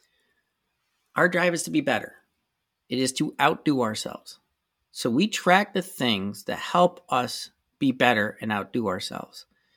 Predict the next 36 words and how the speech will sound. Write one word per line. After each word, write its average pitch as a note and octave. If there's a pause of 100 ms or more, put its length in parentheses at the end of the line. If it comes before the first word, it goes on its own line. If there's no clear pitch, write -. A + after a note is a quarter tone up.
(220)
We B2+
have A#2
confidence F3
that A#2+
in A2+
doing F#3
so, C#3+
the A#2+
business C#3+
results A#2+
will A#2
come. F#2+ (460)
So -
we C3+
do A3
track F3
numbers, - (680)
but C3+
only G3+
to E3
see D3+
what B2
the -
impact D#3+
is B2+
of -
each D3+
personal B2
level A2+
up G#2+
that E2
we G#2
achieve. D2+ (1700)
We D3+
talked F3
about D3+